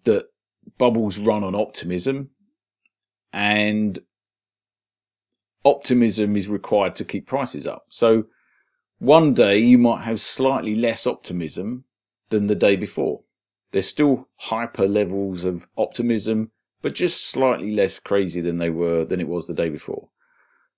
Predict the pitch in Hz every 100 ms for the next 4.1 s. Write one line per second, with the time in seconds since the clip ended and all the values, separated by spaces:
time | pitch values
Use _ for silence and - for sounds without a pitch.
0 | - 123 - 117 143 120 - 123 120 104
1 | - 104 101 101 _ _ _ - 156 143
2 | - 101 98 - - 104 101 107 123 156
3 | 147 139 123 120 104 - 78 71 - 50